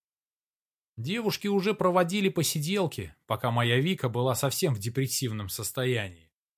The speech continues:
После них я обнаружил несколько романтических мелодрам-дисков, благодаря которым вдоволь нарыдались и выплеснули весь негатив.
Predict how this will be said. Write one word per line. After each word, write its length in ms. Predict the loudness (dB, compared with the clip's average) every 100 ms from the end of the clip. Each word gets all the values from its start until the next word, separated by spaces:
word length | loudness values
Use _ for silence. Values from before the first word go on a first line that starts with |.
| _ _ _
После 240 | -8 0 2
них 300 | 2 2 4
я 120 | 4
обнаружил 520 | 4 4 4 2 2
несколько 440 | 0 0 -2 -2 -2
романтических 800 | 0 -2 -4 -6 -6 -6 -4
мелодрам-дисков, 1040 | -2 0 0 0 0 0 -4 -6 -6 -10 -12
благодаря 460 | -10 -8 -6 -6
которым 460 | -4 -4 -2 -2 -2
вдоволь 420 | -4 -2 -2 -2
нарыдались 720 | -2 -4 -4 -4 -4 -6 -12 -20 _ _
и 120 | -6 0
выплеснули 640 | 0 0 -4 -4 -6 -4
весь 320 | -2 -2 -4
негатив. 600 | -6 -6 -6 -6 -12